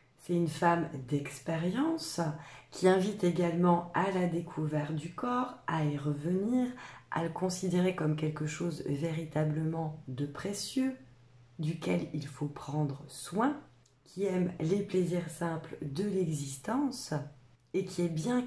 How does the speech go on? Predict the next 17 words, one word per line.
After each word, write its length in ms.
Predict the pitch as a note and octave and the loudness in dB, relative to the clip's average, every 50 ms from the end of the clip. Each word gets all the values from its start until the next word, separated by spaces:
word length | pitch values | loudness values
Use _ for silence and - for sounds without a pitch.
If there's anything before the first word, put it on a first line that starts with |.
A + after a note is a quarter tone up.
| - - | -4 -6
quelque 260 | - F3+ F3+ - F3 | -6 -4 -2 -2 -4
part, 320 | D#3+ - G3 G#3 A#3+ A#3 | -4 -2 -2 -2 -2 -2
si 200 | - - - G3 | -4 -6 -4 -4
vous 160 | F#3 E3+ F3 E3+ | -2 -2 -2 -4
voulez, 460 | D#3 D3 D#3 D#3 G3 A#3+ C#4+ C#4+ - - | -2 -2 0 2 2 2 2 0 -4 -6
dans 300 | C#3 C3 D3+ F3 F3+ F3 | -4 -2 -2 0 0 0
son 260 | - - A#3+ A#3 G3 | -2 -2 -2 -2 0
incarnation. 720 | F3 F3+ F3+ G3+ G#3 G#3 F#3 F3+ G#3 G3+ - - - G3 F#3+ F#3 - - - _ _ - | 0 0 0 -2 -2 -2 -2 -2 -4 -4 -6 -6 -6 -6 -6 -8 -10 -16 -20 _ _ -14
Alors 260 | F#3 G3+ G#3 G3+ E3+ | -12 -10 -6 0 4
après, 380 | E3+ E3+ F3 - - G3+ G#3 G#3+ | 4 4 4 6 8 10 10 10
l'impératrice, 920 | G3+ F3 F3 - - - F3+ F3+ E3+ E3+ E3+ E3 - - - G#3+ G3+ F3+ | 8 6 2 0 0 2 2 2 4 2 2 -2 -2 -2 -2 0 0 2
bien 160 | E3 E3 E3 | 2 2 2
sûr, 240 | D#3 D#3+ - - - | 0 -2 -2 -4 -4
ça 140 | - - - | -2 -2 -4
peut 160 | - - D#3+ | -2 0 -2
être 140 | D#3+ D#3 - | -2 0 0
quelqu'un 520 | - E3+ D#3+ D#3 - G3+ G3 F#3 F3+ F3+ | 0 0 0 2 2 0 0 0 0 -2